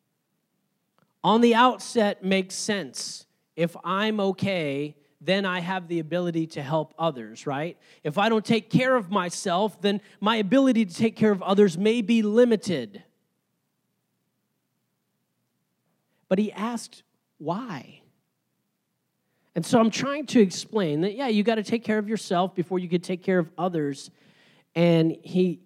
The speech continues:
he said, "That makes no sense. That makes no sense."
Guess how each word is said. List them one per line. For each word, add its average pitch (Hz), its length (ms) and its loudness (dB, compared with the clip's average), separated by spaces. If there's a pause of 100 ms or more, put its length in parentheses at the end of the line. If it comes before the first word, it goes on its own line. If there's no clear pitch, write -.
he 170 180 -4
said, 165 220 -8
"That 175 160 -4
makes 170 260 -2
no 160 100 -2
sense. - 600 -14 (3250)
That 180 140 -10
makes 170 180 0
no 170 120 0
sense." - 520 -12